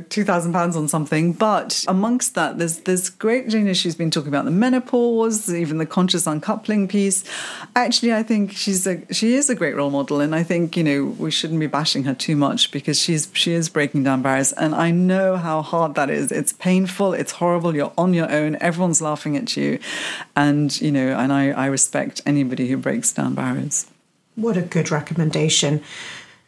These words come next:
Speaker 2: Thank you so much. What fascinating insights you shared. And I know there is so much love for your business, uh, from humans and dogs
Speaker 1: <laughs>
Speaker 2: and cats,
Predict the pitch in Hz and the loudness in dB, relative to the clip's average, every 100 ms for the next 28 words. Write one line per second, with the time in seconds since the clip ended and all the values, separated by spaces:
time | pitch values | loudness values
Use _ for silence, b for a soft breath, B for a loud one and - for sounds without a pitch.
0 | - 359 330 311 - - 320 311 311 - | -4 2 2 2 -4 -4 -2 -2 -6 -4
1 | - - 254 247 233 190 170 - - - | -2 2 2 2 0 0 -2 -4 -4 -2
2 | 226 269 - - 311 294 - 269 269 262 | 0 0 -2 0 0 0 -2 -2 -2 -2
3 | - 269 247 240 233 - 285 277 285 - | 0 0 0 0 -6 0 0 2 0 0
4 | 240 - - 220 214 - 233 190 185 185 | -2 -2 -4 -2 -2 0 2 2 0 -2
5 | - 233 233 B B B B B 269 262 | 0 0 -2 B B B B B 0 2
6 | 277 285 269 262 - - 285 285 262 - | 2 2 2 0 0 0 0 0 -2 -4
7 | 226 196 190 180 170 160 156 147 131 165 | -4 -4 -4 -6 -4 -4 -4 -2 -2 -2
8 | - - 165 233 226 208 277 233 214 214 | -4 -2 -2 0 0 0 2 2 2 0
9 | 208 226 214 226 196 160 170 - 208 240 | 0 0 0 -2 -2 -4 -2 -2 0 2
10 | 254 262 208 - - - 226 - | 2 0 -2 -4 -4 -6 -6 -8